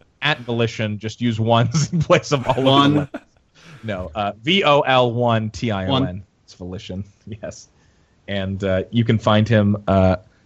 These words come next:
Speaker 1: on there. And, uh, yeah, thanks for chilling with us tonight if you listen live, and thanks for chilling with us if you listen in your car or in the bathroom or while jerking off or whatever else, uh, whatever else you crazy audio,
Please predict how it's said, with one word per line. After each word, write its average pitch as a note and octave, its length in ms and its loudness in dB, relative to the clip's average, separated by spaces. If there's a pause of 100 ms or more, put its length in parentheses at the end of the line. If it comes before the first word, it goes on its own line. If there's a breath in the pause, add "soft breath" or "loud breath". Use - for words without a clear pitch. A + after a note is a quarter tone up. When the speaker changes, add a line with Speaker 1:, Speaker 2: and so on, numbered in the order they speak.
(140)
Speaker 1:
on C3 180 4
there. B2+ 340 4
And, B2+ 220 -2
uh, C3 100 0
yeah, C3 220 -4
thanks A2 240 -6
for A2+ 280 -2
chilling A#2+ 300 0
with A2+ 120 2
us A2 120 2
tonight A#2 300 2
if A2+ 100 -6
you A#2 60 -2
listen A2 220 -2
live, A2 340 2
and G2+ 160 -2
thanks G#2+ 220 0
for G#2+ 120 -6
chilling G#2 220 0
with G#2 140 2
us G#2 160 0
if G#2 80 -2
you G2+ 80 2
listen G#2 180 0
in G#2 80 0
your G2+ 120 2
car G#2+ 340 2
or G2 160 0
in G2+ 80 -2
the G2+ 80 -2
bathroom G#2 500 -2 (380 soft breath)
or F2+ 200 2
while F#2 180 4
jerking G2+ 320 2
off G2 240 2
or F#2+ 60 2
whatever G#2+ 320 4
else, G#2 340 2
uh, G#2+ 280 2
whatever A2+ 460 0
else A2+ 260 0
you F#2+ 80 -4
crazy G2 300 -2
audio, F2 280 -2